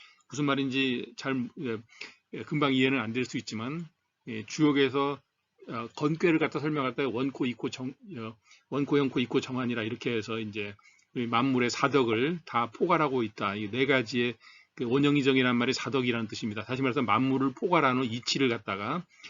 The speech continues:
이 사덕이라고 표현하는 거죠. 원형이정이란 말을. 그 세이들이 각각 편견에 따른, 따라 옛사람들의 조각만, 찌꺼기만 고수하고 변통을 할 줄 모른다.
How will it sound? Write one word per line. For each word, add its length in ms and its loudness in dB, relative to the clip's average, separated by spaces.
이 80 -6
사덕이라고 540 4
표현하는 340 -4
거죠. 180 -8
원형이정이란 680 -2
말을. 400 -8
그 160 0
세이들이 420 6
각각 360 0
편견에 560 4
따른, 420 2
따라 280 8
옛사람들의 920 4
조각만, 600 2
찌꺼기만 680 2
고수하고 720 -2
변통을 440 4
할 160 6
줄 160 4
모른다. 560 0